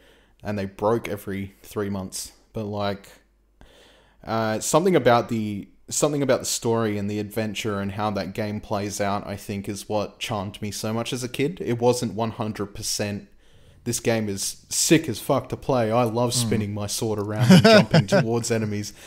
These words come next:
Speaker 1: Like, I, I, I liked killing things, sure, but I think the epic sense of, "Hey, look, here's this game with, uh, a whole set of characters and their plights, and,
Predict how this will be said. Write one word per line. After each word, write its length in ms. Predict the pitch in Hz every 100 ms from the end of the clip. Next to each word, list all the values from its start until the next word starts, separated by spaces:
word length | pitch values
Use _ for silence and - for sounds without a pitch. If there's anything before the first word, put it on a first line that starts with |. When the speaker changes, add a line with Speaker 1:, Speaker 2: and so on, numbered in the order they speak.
| - -
Speaker 1:
Like, 160 | 131 117
I, 300 | 120 123 120
I, 200 | - 127
I 160 | - 123
liked 340 | 117 131 -
killing 360 | - 127 131 120
things, 540 | 120 107 113 - - - - - - - 117
sure, 680 | - 127 117 117 120 120 -
but 420 | - 117 110 104
I 100 | 113
think 500 | 113 - 110 - - - - - - -
the 340 | 123 117 107
epic 300 | 123 151 -
sense 480 | - 135 120 110 -
of, 180 | 110 101
"Hey, 200 | 139 123
look, 300 | 117 113 -
here's 340 | - 123 117
this 220 | - 113
game 580 | - 117 110 110 107 107
with, 440 | 104 104 98 98 - - - _ _ _ -
uh, 320 | 104 104 101
a 40 | -
whole 200 | - 120
set 240 | - 131
of 120 | 113 -
characters 500 | 123 113 110 113 107
and 140 | 107
their 80 | 104
plights, 720 | - - 110 107 101 - -
and, 200 | 101 95